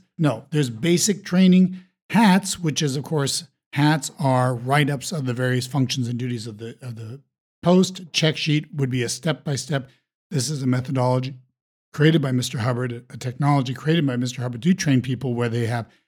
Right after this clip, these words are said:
item by item. Talk about systematic. If it's not on a check sheet, it's probably not as systematic as it needs to be. So, uh, we at Wise East U S, we approve check sheets. Our members,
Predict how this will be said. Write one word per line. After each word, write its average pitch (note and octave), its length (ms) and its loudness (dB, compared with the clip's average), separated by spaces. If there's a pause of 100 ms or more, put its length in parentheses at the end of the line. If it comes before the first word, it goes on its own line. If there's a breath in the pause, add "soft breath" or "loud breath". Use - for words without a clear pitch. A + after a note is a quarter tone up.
(160)
item D#3+ 300 8
by C3 200 2
item. C#3 360 2
Talk C#3+ 160 0
about B2 180 -2
systematic. B2+ 720 0 (1000)
If C#3+ 140 2
it's C#3+ 180 2
not D#3 220 6
on D3 140 4
a A#2+ 80 -2
check F3+ 240 0
sheet, A#2+ 160 -2
it's A2+ 100 -4
probably D#3+ 320 0
not C3+ 180 4
as B2 100 -2
systematic C3 580 -2
as A#2 160 -6
it A#2 80 -6
needs A#2+ 240 -4
to C3 100 -10
be. G#2+ 160 -8 (420 soft breath)
So, B2 460 2 (340)
uh, A#2+ 300 0
we D#3 160 4
at B2+ 100 2
Wise B2+ 300 2
East B2+ 160 -6
U C#3+ 60 -2
S, B2+ 160 -4
we A#2+ 80 -4
approve F3 420 6
check D3 220 -2
sheets. C#3 320 -6
Our C3 80 -2
members, C3 420 0